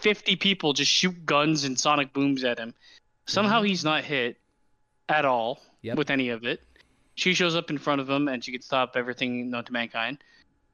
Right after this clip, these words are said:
Speaker 1: And then the fight ensues between the two, and then the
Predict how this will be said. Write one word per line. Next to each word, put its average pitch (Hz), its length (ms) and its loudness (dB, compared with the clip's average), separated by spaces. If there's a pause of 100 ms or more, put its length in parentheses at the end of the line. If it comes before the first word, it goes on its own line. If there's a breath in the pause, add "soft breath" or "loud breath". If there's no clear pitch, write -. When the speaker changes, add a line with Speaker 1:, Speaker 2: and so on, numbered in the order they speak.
(180)
Speaker 1:
And 143 140 0
then 147 160 2
the 135 100 0
fight 135 360 -2
ensues 127 380 -4
between 123 320 -4
the 120 100 -4
two, 123 420 0
and 117 380 -4
then 113 360 -4
the 110 160 -10